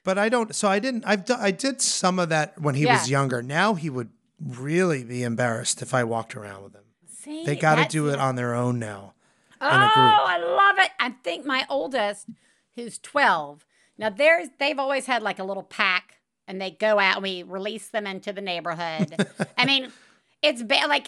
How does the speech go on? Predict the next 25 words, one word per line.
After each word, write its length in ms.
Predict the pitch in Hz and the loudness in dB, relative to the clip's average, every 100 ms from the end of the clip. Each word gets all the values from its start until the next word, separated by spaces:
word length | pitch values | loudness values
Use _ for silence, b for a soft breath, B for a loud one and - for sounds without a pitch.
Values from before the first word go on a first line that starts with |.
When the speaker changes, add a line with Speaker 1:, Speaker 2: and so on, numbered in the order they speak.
| - | 0
Speaker 2:
eh, 180 | 302 302 | 0 2
there's 160 | 311 294 | 0 2
two, 160 | 381 | 2
like, 180 | 349 - | 2 0
massive 640 | 202 202 208 233 - 247 190 | -4 2 2 2 -2 -4 -6
streets 500 | - 214 196 185 208 | -10 -10 -10 -4 0
on 160 | 202 | 0
either 380 | 208 196 202 196 | 2 2 2 -4
side. 460 | - 208 190 165 165 | 2 6 6 2 -4
I 40 | |
mean, 140 | 180 190 | -10 -12
it's 100 | - | -4
so 460 | 214 202 202 196 180 _ - | -2 0 -2 -6 -14 _ 0
California, 600 | 233 214 233 226 185 160 | 0 0 -2 -2 -2 0
but 280 | 294 269 208 226 | 4 4 2 -4
they 140 | 247 | -6
can 180 | 311 302 | -6 -2
go 440 | 285 277 277 269 - | 0 0 0 -2 -2
around 640 | 247 233 208 202 202 202 220 - | 0 0 2 0 -2 -6 -6 -6
up 160 | 240 | -6
and 80 | 269 | -2
down 280 | 233 214 208 | 0 0 -2
our 160 | 196 | -6
streets, 520 | 190 - 240 185 - 214 | -6 -8 -8 -8 -12 -18
which 240 | 226 | -18